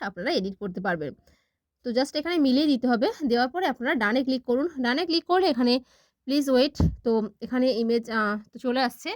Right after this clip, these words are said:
এরকম চলে আসলে আপনারা কী করবেন, আপনারা এখানে, আহ, এখানে ক্লিক করবেন। তারপরে দেখুন এখানে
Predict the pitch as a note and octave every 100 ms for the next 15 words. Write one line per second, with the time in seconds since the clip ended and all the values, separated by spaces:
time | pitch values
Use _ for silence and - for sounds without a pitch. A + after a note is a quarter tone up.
0 | - _ _ - D4+ G4 F4 C#4 C4+ C#4
1 | A#4 F4+ B3 C4 C4 B3+ A#3 A#3+ A#4+ _
2 | _ _ _ _ _ _ _ - B3 B3+
3 | E4 F#4 D#4 C#4+ C4+ F4 - _ _ _
4 | C4 A#3+ B3+ E4 C#4 C4 A3+ G#3+ F#3+ G3
5 | A#3+ B3+ F#4 F4 F#4 G4+ C#4 G#3+ C4+